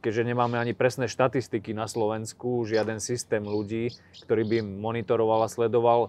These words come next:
ako to ty vnímaš, koľko vôbec prešlo zariadením Národného rehabilitačného centra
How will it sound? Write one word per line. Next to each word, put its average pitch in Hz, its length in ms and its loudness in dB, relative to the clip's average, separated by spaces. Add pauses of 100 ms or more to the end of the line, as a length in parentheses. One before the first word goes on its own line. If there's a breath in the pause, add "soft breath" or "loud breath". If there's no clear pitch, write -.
ako 117 240 -2
to 139 160 4
ty 139 160 0
vnímaš, 123 400 -4
koľko 123 400 2
vôbec 113 320 2
prešlo 123 400 0
zariadením 107 560 -2
Národného 110 480 -4
rehabilitačného 110 720 -4
centra 120 480 -2